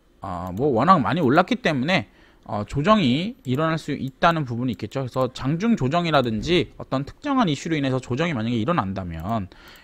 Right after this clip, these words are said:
일어난다면, 어, 이렇게 더 이상의 매도세가 없는 종목들, 더 이상 매도세가 없는 종목들 군에서, 어, 단발성 슈팅으로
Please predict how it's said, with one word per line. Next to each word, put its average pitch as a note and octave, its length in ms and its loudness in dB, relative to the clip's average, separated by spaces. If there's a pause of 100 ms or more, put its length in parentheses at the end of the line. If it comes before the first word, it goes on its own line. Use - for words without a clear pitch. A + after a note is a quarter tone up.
일어난다면, C3+ 680 2 (460)
어, F#2+ 440 -4
이렇게 F#3 500 4
더 C3+ 120 2
이상의 E3 280 0
매도세가 F3+ 420 4
없는 D3 180 2
종목들, C3+ 500 2 (260)
더 G#2 120 -6
이상 C3+ 220 0
매도세가 C#3 360 -2
없는 B2+ 200 0
종목들 C#3+ 720 2
군에서, C#3 680 0 (400)
어, A2 360 -8
단발성 F#3 480 2
슈팅으로 E3 720 -2